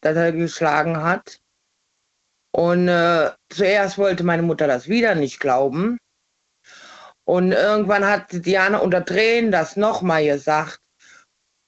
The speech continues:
Ja, und dann hab ich gesagt, "Nee, so geht das nicht weiter." Dann hab ich erstmal, äh, um sie zu schützen, das Jugendamt angerufen. Sie sollten die erstmal rausholen.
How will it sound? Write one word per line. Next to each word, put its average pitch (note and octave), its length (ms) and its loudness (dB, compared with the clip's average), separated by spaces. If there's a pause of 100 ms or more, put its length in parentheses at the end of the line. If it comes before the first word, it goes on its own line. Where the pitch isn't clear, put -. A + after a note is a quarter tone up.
Ja, D#3+ 160 2
und C#3 160 2
dann F#3 160 2
hab G3+ 180 -2
ich G3+ 280 -2
gesagt, A3 480 -2
"Nee, F3+ 160 2
so D3+ 180 -2
geht E3+ 220 -2
das D3+ 220 -2
nicht C#3 180 -6
weiter." F#3 420 0
Dann D#3+ 180 0
hab E3 140 0
ich E3 140 -2
erstmal, D#3+ 420 0 (840)
äh, G3 320 2 (160)
um A#3 220 0
sie B3 300 0
zu G#3 200 -2
schützen, G3 640 -2
das E3 200 -2
Jugendamt A3 520 0
angerufen. G#3+ 800 -2
Sie F#3 100 2
sollten F#3 400 -2
die E3 100 0
erstmal D#3 340 0
rausholen. B2 840 -2